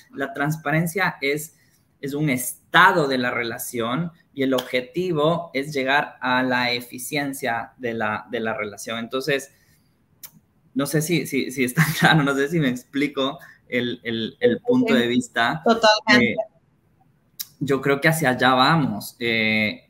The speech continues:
Speaker 1: hacia allá vamos. No, no sé si sea necesario llegar al extremo de México de poner una ley en el Congreso para llegar a tener una relación transparente. Eh, eso es algo que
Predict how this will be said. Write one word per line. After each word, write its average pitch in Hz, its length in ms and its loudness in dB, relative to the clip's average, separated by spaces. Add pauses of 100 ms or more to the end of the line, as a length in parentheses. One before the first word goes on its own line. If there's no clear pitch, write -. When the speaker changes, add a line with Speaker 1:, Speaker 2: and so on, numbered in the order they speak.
Speaker 1:
hacia 131 220 -4
allá 131 160 4
vamos. 131 340 2
No, 143 180 0
no 151 140 0
sé 160 140 2
si 160 100 0
sea 151 180 2
necesario 151 640 4
llegar 135 240 4
al 139 100 2
extremo 139 460 0
de 127 80 2
México 139 540 -2
de 127 100 0
poner 127 400 0
una 135 220 -2
ley 131 240 0
en 135 100 -2
el 123 140 -2
Congreso 135 800 -4
para 117 260 -2
llegar 117 300 0
a 120 160 -2
tener 117 200 -4
una 127 200 0
relación 117 420 -6
transparente. 120 1120 -4
Eh, 104 400 -14
eso - 160 -14
es 120 80 -8
algo 117 360 -2
que 113 400 -4